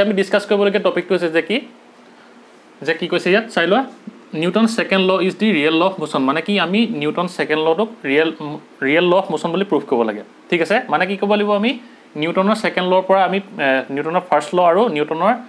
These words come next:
থাৰ্ড ল অফ মোশ্যনটো proof কৰিব লাগিব। ঠিক আছে, যদি আমি proof কৰিব পাৰোঁ, তেতিয়া আমি ক'ম যে কি, এই নিউটনৰ ছেকেণ্ড লটোৱে কি হ'ব, আমাৰ real ল অফ motion হ'ব। ঠিক আছে,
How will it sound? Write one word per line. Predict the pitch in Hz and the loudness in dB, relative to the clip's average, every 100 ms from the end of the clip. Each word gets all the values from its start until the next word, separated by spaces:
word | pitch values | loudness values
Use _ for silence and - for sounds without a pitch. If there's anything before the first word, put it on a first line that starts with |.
| - - | -20 -4
থাৰ্ড | 160 175 | -2 0
ল | 190 | 0
অফ | 175 | 0
মোশ্যনটো | 170 175 202 151 | -2 -4 -4 -4
proof | 127 - | -4 -4
কৰিব | 117 | -4
লাগিব। | 110 - - - | -4 -10 -16 -6
ঠিক | 156 | -2
আছে, | 151 170 | 0 0
যদি | 143 180 | 2 2
আমি | 202 208 | 0 0
proof | 160 - | -2 2
কৰিব | 180 | 2
পাৰোঁ, | 175 240 269 - | 4 2 0 -10
তেতিয়া | - 139 | -4 -2
আমি | 165 165 | -2 -2
ক'ম | 151 151 | 0 0
যে | 160 | -2
কি, | 247 - - - 175 | -4 -6 -18 -10 -4
এই | 180 | -2
নিউটনৰ | 160 165 185 | -2 -2 -4
ছেকেণ্ড | 160 160 156 | -4 -2 -2
লটোৱে | 160 | -2
কি | 160 | -4
হ'ব, | 151 151 | -2 0
আমাৰ | 185 151 | 0 2
real | 131 131 | 2 2
ল | 180 | 0
অফ | 190 | 0
motion | 120 117 104 | -6 -6 -8
হ'ব। | 98 - - - - - - | -14 -18 -20 -20 -20 -20 -6
ঠিক | 202 185 | -2 0
আছে, | 175 | 0